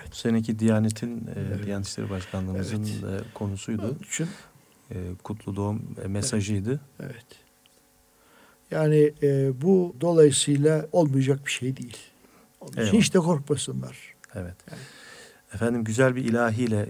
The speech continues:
Speaker 2: yine programımıza devam edelim. Neva makamında güftesi Hazreti Yunus'a ait, bestesi de Eyyubi Mehmet Efendi'ye ait.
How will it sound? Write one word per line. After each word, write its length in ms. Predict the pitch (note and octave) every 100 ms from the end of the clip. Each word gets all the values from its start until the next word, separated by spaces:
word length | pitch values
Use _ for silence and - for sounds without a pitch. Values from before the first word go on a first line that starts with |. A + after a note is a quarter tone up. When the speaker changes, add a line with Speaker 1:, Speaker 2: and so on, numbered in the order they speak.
| -
Speaker 2:
yine 180 | G#2+ A2 A2 -
programımıza 520 | G#2+ G2+ G#2+ G#2+ A2
devam 260 | A2 B2
edelim. 340 | B2 G#2 B2+ F3 - _ - - -
Neva 280 | A2 B2
makamında 840 | B2 A2 A2 G#2 G2 G2 A2+ C3+ D#3+ - - - - - _ _
güftesi 480 | A#2 A2 - A2+ -
Hazreti 400 | A2 G#2+ A2 A2
Yunus'a 500 | G#2 G#2 G#2 G2+ A2+
ait, 640 | G2 F#2+ G#2+ B2+ - - - -
bestesi 580 | G2+ F#2 - G#2 - A2
de 260 | A2 C3 C3+ -
Eyyubi 460 | G2+ G2+ G#2+ B2
Mehmet 300 | A2+ G#2+ A2+
Efendi'ye 480 | G2+ - F#2+ F2+ F#2
ait. 280 | F2+ F#2 C#3